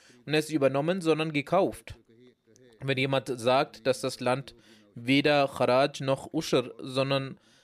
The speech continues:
einer anderen Art wäre, wäre dieser Gedanke falsch und ein Indiz dafür, die islamische Lehre nicht zu kennen. Es gibt kein Land im Islam, das nicht Uschr oder Kharaj ist,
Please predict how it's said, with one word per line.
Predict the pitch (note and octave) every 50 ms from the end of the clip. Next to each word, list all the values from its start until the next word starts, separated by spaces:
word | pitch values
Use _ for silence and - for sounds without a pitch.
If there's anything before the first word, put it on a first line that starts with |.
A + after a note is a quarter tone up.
| _ _ _ _
einer | - C3 C3+ C3+ C3+ C3+ B2
anderen | - D3 F3 G3 F#3+ E3 E3+ D#3
Art | - - B2 B2 B2 A#2+ - - A#2
wäre, | A#2 A#2+ A#2 A2+ A#2+ D3 E3+ G#3 - - _ _ _ - - - _ _
wäre | A#2+ B2 C#3 C#3+ C#3 C#3 D3+
dieser | C3+ A#2+ B2+ D#3+ F3 F#3 E3+ E3+ F#3+ G3 G3 F#3+ F#3 - -
Gedanke | D3 C3+ B2+ B2+ C#3+ C#3+ E3 F3+ - G3+ F#3
falsch | F3+ - - F3+ G#3 G#3 C#3 - - - -
und | - A2 C3+ C3
ein | B2 C#3 D3 C#3+
Indiz | - C#3 C3+ C3 B2 D3+ F#3+ G#3 - - -
dafür, | - B2+ - - - A2 A2+ B2+ G3+ C4+ - _ _ _ _ _ _ _ _ _ _ _ _ -
die | C3 C#3 F2
islamische | C3 B2+ - - C3+ C3 C#3 D#3 E3+ F3+ F3 - -
Lehre | D#3+ D3 C#3+ D#3+ F#3 F3+ D#3+ E3
nicht | D3+ D#3+ F3+ - - - - - -
zu | - - D#3+
kennen. | D#3+ - G3 F3+ D3+ A2+ F#2+ C#3 C3+ _ _ A#2+ _ _ - A#2+ A2 G#2 _ _ _ _ _ _ _ _ _ _ _ -
Es | D3+ -
gibt | G3+ G3 G3+ -
kein | G#3+ G#3+ G#3 G3+
Land | G#3 A#3+ B3+ -
im | - F#3 F3+ F3
Islam, | E3+ - - D3+ C#3 B2+ A#2+ B2+ D#3+ F#3+ F#3 F3
das | - D#3 D3 - -
nicht | - C3+ C#3+ D3 E3 D#3+ - - - _ -
Uschr | E3 E3 - - G3+ G3 F3+ -
oder | - D#3 D3+ D#3 D#3 D#3
Kharaj | - - C#3+ C#3 D3 F3 F#3+ F#3 - -
ist, | - - A2 - - - _ -